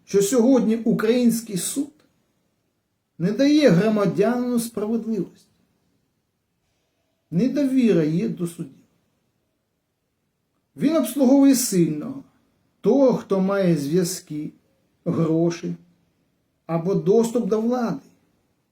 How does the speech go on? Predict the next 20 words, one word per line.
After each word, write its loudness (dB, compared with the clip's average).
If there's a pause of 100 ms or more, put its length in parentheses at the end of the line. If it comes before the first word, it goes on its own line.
(220)
Але -2
якщо 2
у 4
звичайного 0
громадянина 0
цього -2
немає, 0 (680)
то, -2
відповідно, -2 (1800)
що -4
він 0
може 0
добитись? -10 (1400)
Нічого. -4 (1200)
Ось -4 (100)
ця -4
система, -12 (2000)
яка -4
вона -2
є -4